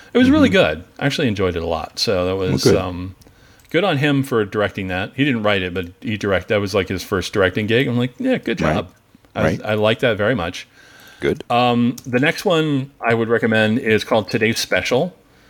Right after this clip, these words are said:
Speaker 2: Ah.
Speaker 1: And this starred Asif Mandvi, who's most main-, mainly known from The Daily Show.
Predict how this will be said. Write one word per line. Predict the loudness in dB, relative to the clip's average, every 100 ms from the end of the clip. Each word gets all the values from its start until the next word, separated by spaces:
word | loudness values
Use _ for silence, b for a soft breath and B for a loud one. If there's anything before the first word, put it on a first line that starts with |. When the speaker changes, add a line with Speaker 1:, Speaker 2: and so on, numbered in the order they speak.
| b
Speaker 2:
Ah. | -2 -2 -6 _ _
Speaker 1:
And | 2 2
this | 0
starred | 0 2 2
Asif | 2 0 0 0
Mandvi, | 0 0 0 -2
who's | -2 -6 -6
most | -2 0 0 -2
main-, | -6 0 0 0 -4
mainly | -2 0 2 2
known | 0
from | -2 -4
The |
Daily | 0 0 0
Show. | 0 0 0 -4